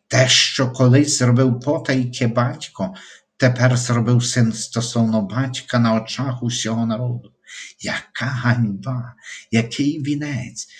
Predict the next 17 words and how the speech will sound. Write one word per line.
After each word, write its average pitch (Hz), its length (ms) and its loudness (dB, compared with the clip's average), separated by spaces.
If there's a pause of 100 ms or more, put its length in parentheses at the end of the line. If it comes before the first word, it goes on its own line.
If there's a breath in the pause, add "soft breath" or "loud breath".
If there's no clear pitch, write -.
(420 loud breath)
Рідний 139 560 -2
син 143 680 -2
так 143 340 -4
збезчестив 127 1000 -2
свого 120 420 0
батька 123 640 -6 (360 loud breath)
перед 110 260 0
усіма 104 460 -4
людьми. 110 320 -10 (960 loud breath)
Батько - 480 -4
таємно 120 720 0
спав 143 440 -4
з 123 80 -6
дружиною 127 760 0
відданого 135 680 -2
йому 127 260 2
воїна. 131 540 -8